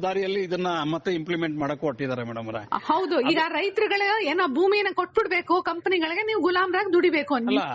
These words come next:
Speaker 1: ಅವರು ಹೇಳೋದೇನು ಅಂತಂದ್ರೆ, ನಿಮ್ ಹತ್ರ ಲೀಸ್ ತಗೊಂತದೆ ಕಂಪನಿ, ನಿಮ್ಗೆ ಲೀಸ್‌ಗೆ ಹಣ, ಹಣ
Speaker 2: ಅಲ್ಲ,
Speaker 1: ಕೊಡ್ತದೆ
Speaker 2: ಈಗ
Speaker 1: ಅಂತ
Speaker 2: ಬ-,
Speaker 1: ಹೇಳಿ.
Speaker 2: ರೈತ
Speaker 1: ಆದ್ರೆ
Speaker 2: ಕಂಗೆಟ್ಟಿದ್ದಾನೆ,
Speaker 1: ಮಾಲೀಕ
Speaker 2: ಮಳೆ ಇಲ್ಲ,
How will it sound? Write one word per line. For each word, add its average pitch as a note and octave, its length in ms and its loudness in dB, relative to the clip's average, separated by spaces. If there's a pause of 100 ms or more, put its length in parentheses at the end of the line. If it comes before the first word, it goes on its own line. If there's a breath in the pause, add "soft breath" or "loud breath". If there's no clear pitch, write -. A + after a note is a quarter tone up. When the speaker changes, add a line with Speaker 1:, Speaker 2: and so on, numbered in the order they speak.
(220)
Speaker 1:
ಅವರು G3+ 280 -2
ಹೇಳೋದೇನು G3 540 -2
ಅಂತಂದ್ರೆ, F3+ 440 -2
ನಿಮ್ F3+ 280 -2
ಹತ್ರ G3 180 -2
ಲೀಸ್ G3 460 -2
ತಗೊಂತದೆ E3+ 460 -2
ಕಂಪನಿ, F#3 440 -4
ನಿಮ್ಗೆ F3+ 300 -2
ಲೀಸ್‌ಗೆ F3+ 440 -2
ಹಣ, E3+ 320 -2
ಹಣ - 20 -
Speaker 2:
ಅಲ್ಲ, F3+ 240 -2
Speaker 1:
ಕೊಡ್ತದೆ G4+ 320 0
Speaker 2:
ಈಗ F#4+ 100 0
Speaker 1:
ಅಂತ F#4 160 0
Speaker 2:
ಬ-, - 20 6
Speaker 1:
ಹೇಳಿ. B3+ 180 4
Speaker 2:
ರೈತ G4+ 300 0 (120)
Speaker 1:
ಆದ್ರೆ D4 180 0
Speaker 2:
ಕಂಗೆಟ್ಟಿದ್ದಾನೆ, F#4 520 0
Speaker 1:
ಮಾಲೀಕ B3+ 160 0
Speaker 2:
ಮಳೆ D#4+ 260 0
ಇಲ್ಲ, F4 140 0